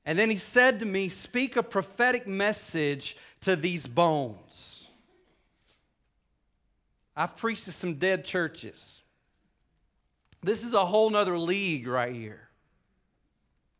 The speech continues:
He says, "I speak a prophetic message to these bones and say, 'Dry bones,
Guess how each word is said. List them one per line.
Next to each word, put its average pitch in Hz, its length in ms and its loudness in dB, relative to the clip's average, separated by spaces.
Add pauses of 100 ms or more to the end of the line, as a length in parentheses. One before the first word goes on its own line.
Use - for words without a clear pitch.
(520)
He 196 80 -8
says, 202 160 4
"I 196 180 6 (280)
speak 254 240 2
a 247 60 0
prophetic 202 380 0
message 214 380 2
to 208 60 -4
these 190 160 -4
bones 202 280 0
and 180 80 -4
say, 185 320 4
'Dry 226 380 6
bones, 254 560 0